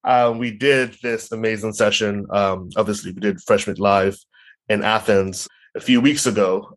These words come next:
uh, which was a very, very productive discussion. Great questions from the team. Unfortunately, the audio, uh, wasn't podcast ready, but we're trying to, you know, recapture that magic. Hopefully, recapture that spark.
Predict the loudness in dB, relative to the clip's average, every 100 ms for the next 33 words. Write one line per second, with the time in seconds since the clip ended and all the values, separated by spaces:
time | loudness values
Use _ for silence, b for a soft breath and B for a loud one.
0 | -6 -2 -2 -2 -4 -6 -6 -6 -2 2
1 | 4 2 -2 _ _ _ 0 4 4 2
2 | 0 -2 -2 -6 -6 -6 -4 -2 -2 -2
3 | -2 -6 -10 0 2 2 2 0 -4 -12
4 | -10 -10 -8 -8 -6 -8 -12 B B B
5 | B B -8 0 4 4 4 2 2 2
6 | 2 4 4 2 0 -4 -8 -6 -4 -4
7 | -4 -4 -4 -8 -10 _ _ -4 0 2
8 | 2 0 0 0 -2 -8 _ b b b
9 | -2 4 4 2 _ _ -10 0 2 4
10 | 4 2 -4 0 0 -4 -8 -4 -2 -2
11 | 0 0 0 -2 0 -4 -4 -8 -6 -10
12 | -8 -10 -14 b b b b b _ -8
13 | 0 0 2 0 0 0 2 4 4 0